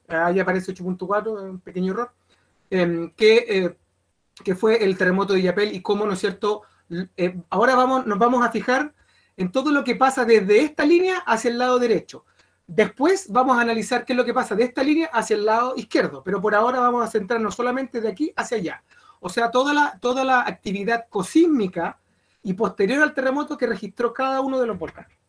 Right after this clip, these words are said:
¿ok? Y que justifica, ¿no es cierto?, que efectivamente los volcanes entraron en actividad.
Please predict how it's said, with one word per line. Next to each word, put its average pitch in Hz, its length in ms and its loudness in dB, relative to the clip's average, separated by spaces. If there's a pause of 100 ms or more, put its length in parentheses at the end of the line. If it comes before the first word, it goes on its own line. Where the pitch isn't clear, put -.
(120)
¿ok? 160 120 -8 (100)
Y 226 100 -8
que 185 120 -4
justifica, 202 540 -6
¿no 196 80 -4
es 175 60 -4
cierto?, 208 360 -6 (240)
que - 100 -8
efectivamente 202 680 -2
los 220 120 -2
volcanes 165 340 -6
entraron 160 360 -6
en 175 80 -6
actividad. 185 440 -10